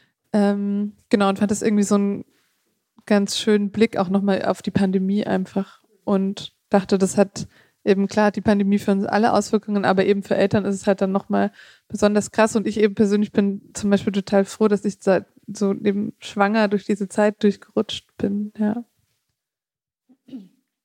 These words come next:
Speaker 2: sollte das nicht mehr ausschalten.
Speaker 1: Ja.
Speaker 2: Irgendwie ist es so
Speaker 1: Äh,
Speaker 2: schwierig.
Speaker 1: einfach
Speaker 2: Ich muss
Speaker 1: auch
Speaker 2: immer mega
Speaker 1: angelassen.
Speaker 2: viel fummeln, um das wieder anzuschalten. Ähm, ja, also ich finde den Text auch total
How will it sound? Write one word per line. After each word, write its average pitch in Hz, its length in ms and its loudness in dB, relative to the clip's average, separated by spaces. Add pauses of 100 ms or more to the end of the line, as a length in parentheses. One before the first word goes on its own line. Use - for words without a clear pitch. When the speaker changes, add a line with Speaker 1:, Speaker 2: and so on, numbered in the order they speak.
(2000)
Speaker 2:
sollte 214 220 -20
das 208 160 -20
nicht 233 160 -20
mehr 208 160 -20
ausschalten. 220 480 -10
Speaker 1:
Ja. 214 180 -2
Speaker 2:
Irgendwie 240 280 4
ist 311 120 0
es 277 120 -8
so 285 80 -8
Speaker 1:
Äh, 226 100 -6
Speaker 2:
schwierig. 269 200 -6
Speaker 1:
einfach 233 260 2
Speaker 2:
Ich 294 40 -8
muss 302 100 0
Speaker 1:
auch 285 40 0
Speaker 2:
immer 220 140 2
mega 220 160 -2 (100)
Speaker 1:
angelassen. 285 240 -4
Speaker 2:
viel 269 240 0
fummeln, 262 480 0
um 220 80 -6
das 220 160 -2
wieder 202 160 -2
anzuschalten. 202 560 -2 (1120)
Ähm, 190 480 0 (140)
ja, 185 240 2
also 202 140 -2
ich 226 80 -6
finde 240 200 2
den 233 60 -8
Text 233 300 -2
auch 226 340 0 (240)
total 208 720 0